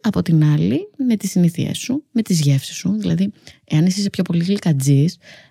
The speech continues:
δεν θα σου δώσω το άμφας, ε, μήλο που είναι θεόπικρό. Μετά μου πεις, «Έφαγα και μια τούρτα μετά», ας πούμε. <laughs>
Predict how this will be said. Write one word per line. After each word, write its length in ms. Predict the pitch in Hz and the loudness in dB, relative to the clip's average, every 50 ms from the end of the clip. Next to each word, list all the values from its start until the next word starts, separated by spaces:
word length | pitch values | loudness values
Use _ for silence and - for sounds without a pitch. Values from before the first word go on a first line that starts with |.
| _ _ | _ _
δεν 100 | - 233 | -4 -2
θα 60 | 254 | -2
σου 140 | 247 - 175 | 0 0 0
δώσω 260 | 147 135 139 147 - | 0 0 0 -4 -6
το 80 | - - | -4 -2
άμφας, 640 | 143 - - 135 139 - - - 143 - - - - | -2 0 0 0 -2 -2 -4 -6 -6 -6 -8 -10 -10
ε, 120 | - - - - - - - - | -10 -12 -12 -10 -10 -12 -10 -6
μήλο 380 | - 147 147 143 - - - - | -2 0 0 0 0 -2 -4 -4
που 120 | - - | -4 -6
είναι 200 | - - - - - - 147 | -6 -4 -4 -6 -6 -8 -4
θεόπικρό. 540 | - - 139 - - - - - - - 226 | -2 0 0 0 -2 -4 -6 -4 -4 -2 -2
Μετά 280 | 240 247 262 262 262 | -2 -2 -2 0 0
μου 100 | 262 254 | 0 0
πεις, 180 | 254 285 285 - - _ _ - - - - | 0 -2 -4 -4 -8 _ _ -20 -8 -2 -2
«Έφαγα 240 | 226 - 190 175 | 0 0 0 0
και 100 | 180 160 | 0 2
μια 160 | 190 220 233 240 | 2 0 0 2
τούρτα 300 | - 226 196 165 - - | 0 -2 -2 -2 -4 -8
μετά», 220 | - - - - - | -8 -6 -8 -8 -10
ας 80 | - - | -8 -10
πούμε. 240 | - - - - - - 220 - - - | -10 -8 -6 -2 0 0 0 -2 -4 -6
<laughs> 200 | - 233 247 190 | -4 -4 -4 -4